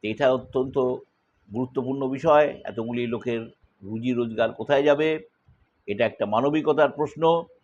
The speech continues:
এতদিন যারা করে খাচ্ছিল তাদের কি হবে? এবং যদি সত্যি সত্যি এইভাবে চিহ্নিত করে দেয়া যায় কোনো জায়গা হকার জোন, তাহলেও কি বাকি জায়গাগুলো খালি পড়ে থাকবে?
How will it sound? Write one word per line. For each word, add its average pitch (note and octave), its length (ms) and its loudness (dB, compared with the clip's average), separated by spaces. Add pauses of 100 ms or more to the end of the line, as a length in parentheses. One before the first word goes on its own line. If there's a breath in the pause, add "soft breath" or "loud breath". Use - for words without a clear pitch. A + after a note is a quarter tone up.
(160)
এতদিন D3+ 420 -4
যারা C3 180 4
করে C#3 260 0
খাচ্ছিল D3 500 -2
তাদের D3+ 340 0
কি E3+ 160 -2
হবে? E3 380 0 (720)
এবং C#3 560 4
যদি F#3 240 2
সত্যি G3 380 -2
সত্যি A#3+ 280 2
এইভাবে F3+ 420 4
চিহ্নিত E3 420 -8
করে C#3 240 0
দেয়া B2+ 240 4
যায় C#3+ 400 4 (540)
কোনো B2 180 -2
জায়গা C3+ 420 4 (160)
হকার C3 400 4
জোন, C#3 300 2 (120)
তাহলেও D#3 480 2 (240)
কি F3+ 140 -6 (280)
বাকি D3+ 260 -2
জায়গাগুলো D#3 500 -4
খালি B2+ 240 -6 (100)
পড়ে C#3+ 140 -8
থাকবে? A3+ 340 -6